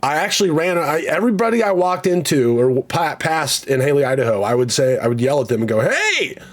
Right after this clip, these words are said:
wanna see my I D or passport? My last name's Haley. Ma-, I could be your cousin. And then I would, and then I would end it by going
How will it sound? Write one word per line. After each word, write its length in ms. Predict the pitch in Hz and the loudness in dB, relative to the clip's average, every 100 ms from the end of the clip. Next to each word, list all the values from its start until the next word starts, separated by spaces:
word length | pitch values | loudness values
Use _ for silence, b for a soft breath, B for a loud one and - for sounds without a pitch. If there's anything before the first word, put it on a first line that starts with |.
| B | B
wanna 180 | - 202 | -2 -2
see 180 | 226 311 | 0 0
my 100 | 302 | 2
I 180 | 294 285 | 0 0
D 280 | 277 311 349 | 0 0 0
or 60 | |
passport? 800 | 233 226 269 277 359 359 370 - - | 0 -2 -2 -2 0 0 -2 -4 -6
My 100 | 156 | -2
last 200 | 190 240 247 | 0 0 0
name's 140 | 254 | 0
Haley. 340 | 247 277 175 120 | 0 2 0 0
Ma-, 840 | 185 190 - - - - 214 240 | 0 -2 -4 -20 -10 -2 0 2
I 140 | 190 | 0
could 100 | 233 | 0
be 80 | 269 | 0
your 160 | 277 240 | 0 0
cousin. 540 | 285 311 208 120 98 - _ - - - | -2 0 0 -2 -6 -14 _ -14 -12 -4
And 180 | 165 175 | 0 2
then 80 | 185 | 2
I 160 | 170 | 2
would, 140 | 170 160 | 2 2
and 160 | 160 | 2
then 100 | 220 | 2
I 60 | 202 | 2
would 140 | 175 | 2
end 140 | 208 190 | 2 2
it 60 | |
by 100 | 151 | 0
going 360 | 156 151 143 | 2 2 2